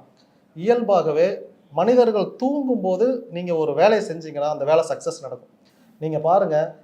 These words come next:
சாதிச்ச எல்லா நபர்களும் நைட்ல ஒர்க் பண்றவங்களா இருப்பாங்க. என்ன நடக்குதுங்க அப்படின்னு கேட்டீங்கன்னா, இப்ப நீங்க நானும் முழிச்சிட்டோம். ஆறு மணிக்கு எல்லாரும் இந்த பிரபஞ்சத்துல முழிச்சிருவாங்க.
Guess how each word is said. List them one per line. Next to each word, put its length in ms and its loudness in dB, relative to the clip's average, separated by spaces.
சாதிச்ச 480 2
எல்லா 440 2
நபர்களும் 640 2
நைட்ல 520 0
ஒர்க் 280 0
பண்றவங்களா 440 2
இருப்பாங்க. 280 -4
என்ன 360 4
நடக்குதுங்க 640 4
அப்படின்னு 300 -2
கேட்டீங்கன்னா, 400 -6
இப்ப 120 -6
நீங்க 200 2
நானும் 280 2
முழிச்சிட்டோம். 400 -4
ஆறு 260 4
மணிக்கு 320 0
எல்லாரும் 440 2
இந்த 200 -2
பிரபஞ்சத்துல 560 -4
முழிச்சிருவாங்க. 540 -6